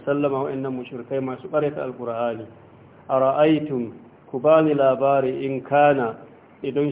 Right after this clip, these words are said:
shi wannan Alƙur'ani ya kasance min indillahi daga wurin Allah, wa kafartum bihi, ko kuma kuka kafirce ma wannan Alƙur'ani da ya zo daga Allah maɗaukakin sarki, me kuke tunani Allah maɗaukakin sarki zai yi da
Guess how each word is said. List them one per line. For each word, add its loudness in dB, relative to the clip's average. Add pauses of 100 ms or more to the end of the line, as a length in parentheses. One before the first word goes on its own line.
shi 0
wannan 4
Alƙur'ani -2
ya 0
kasance -6 (140)
min -6
indillahi -4
daga -8
wurin -4
Allah, -6 (600)
wa 2
kafartum -2
bihi, -4
ko -2
kuma -4
kuka -8
kafirce -6
ma -2
wannan -4
Alƙur'ani -4 (680)
da -2
ya 4
zo 2
daga 0
Allah 0
maɗaukakin -6
sarki, -10 (380)
me -2
kuke 0
tunani -4
Allah 0
maɗaukakin -8
sarki -8
zai -2
yi -6
da -6